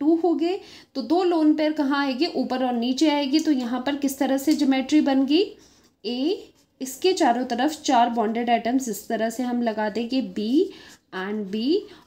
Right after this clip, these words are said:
और दो लोन पेयर्स ऊपर और नीचे हम लगा देंगे सिमेट्रिकल शेप भी आएगी, क्योंकि यहाँ पर आपके पास आ जाएगा स्क्वायर प्लेनर, ठीक है। यहाँ पर इनको हटाने के बाद क्या ज्योमेट्री, अ, क्या शेप आती है आपके पास? स्क्वायर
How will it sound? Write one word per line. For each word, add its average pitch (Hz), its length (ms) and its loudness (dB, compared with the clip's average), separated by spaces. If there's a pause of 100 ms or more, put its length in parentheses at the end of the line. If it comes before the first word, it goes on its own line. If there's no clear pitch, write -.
(120)
और 233 140 0
दो 277 280 -2
लोन 285 300 2
पेयर्स 262 600 -4
ऊपर 285 360 0
और 254 100 2
नीचे 233 340 -2
हम 254 220 0
लगा 185 300 -2
देंगे 185 360 -2
सिमेट्रिकल 220 580 -2
शेप 254 280 -2
भी 254 120 -4
आएगी, 254 320 2
क्योंकि 262 300 -4
यहाँ 214 240 -4
पर 262 180 -4
आपके 208 380 -6
पास 233 380 -2
आ 202 200 -6
जाएगा 196 480 -2 (540)
स्क्वायर 247 460 2
प्लेनर, 185 540 -4 (140)
ठीक 220 200 -8
है। 381 260 -2 (480)
यहाँ 240 360 -4
पर 294 140 -4
इनको 285 280 0
हटाने 269 480 0
के 285 140 0
बाद 294 280 -2
क्या 302 240 2
ज्योमेट्री, 302 640 2
अ, - 160 -2
क्या 277 220 0
शेप 311 280 2
आती 294 180 2
है 302 120 4
आपके 285 280 0
पास? 349 280 2 (440)
स्क्वायर 220 760 -4